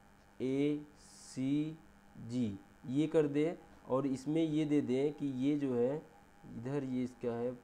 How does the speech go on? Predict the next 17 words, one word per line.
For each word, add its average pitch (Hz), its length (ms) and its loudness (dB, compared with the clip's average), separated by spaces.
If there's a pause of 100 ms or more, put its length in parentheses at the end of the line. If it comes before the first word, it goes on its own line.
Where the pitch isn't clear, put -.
five 123 320 -2
prime 120 320 -4 (240)
और 110 140 -6
इधर 120 220 0
है 120 140 0
इसका 117 320 -4 (140)
थ्री 113 180 -10
prime, 104 280 -10 (1400)
इधर 123 240 -4
इसका 123 220 -4
है 123 140 2
ये 123 200 -2
कहाँ 120 240 -6
पे 123 120 -10
है 143 140 -4 (400)
थ्री 120 200 -4
prime। 98 260 -8